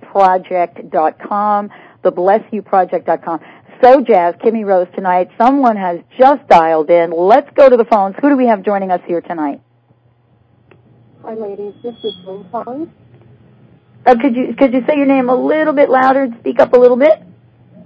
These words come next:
Speaker 2: My name's Lynn. I don't know if you can hear me now.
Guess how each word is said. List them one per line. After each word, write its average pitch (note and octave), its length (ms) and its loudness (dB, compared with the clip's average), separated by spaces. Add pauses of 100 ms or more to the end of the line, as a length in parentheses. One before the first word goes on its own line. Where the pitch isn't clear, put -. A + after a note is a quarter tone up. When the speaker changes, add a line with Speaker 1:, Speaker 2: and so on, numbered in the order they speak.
(960)
Speaker 2:
My A3 140 -6
name's A#3 340 -8
Lynn. A3+ 420 -4
I G3+ 100 -10
don't G3 120 -12
know G3 140 -12
if - 60 -
you G3 80 -18
can F3 180 -14
hear F#3 120 -10
me F3+ 100 -10
now. F3 340 -12